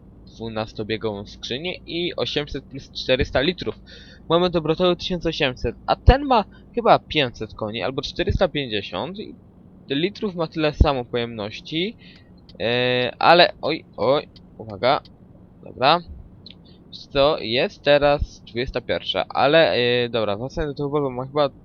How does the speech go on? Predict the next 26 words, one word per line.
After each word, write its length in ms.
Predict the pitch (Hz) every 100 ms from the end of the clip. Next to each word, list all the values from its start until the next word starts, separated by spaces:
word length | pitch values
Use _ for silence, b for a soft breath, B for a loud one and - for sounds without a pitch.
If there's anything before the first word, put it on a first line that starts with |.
| - -
dwa 120 | - 147
tysiące 960 | - 165 143 113 107 101 95 98 98 - B B B B - - -
moment 300 | 110 113 113
obrotowy 500 | 104 107 104 110 185
i 160 | 208
szybciej 680 | - - - - 175 165 151
startuje, 600 | - 139 131 - 151 127
tak 180 | 113 113
mi 100 | 110
się 100 | 104
wydaje. 360 | 107 101 101 104 - - - -
Kompletnie 340 | 117 117 113 110
szybciej. 320 | 113 - - B B B
Ale 280 | - 190 196
znowu 300 | 151 151 156
ma 180 | 147 143
problem 400 | 135 123 131 135
z 100 | -
tymi 260 | 120 117
górkami. 540 | 117 135 - 170 113 101 B B B -
E, 40 | 107
jest 680 | 117 143 214 - - -
ograniczenie 760 | - 135 139 151 151 139 175 165
prędkości 640 | 151 143 135 - 147 - 135
do 100 | 131
dziewięćdziesięciu. 800 | 131 135 127 - 113 107 113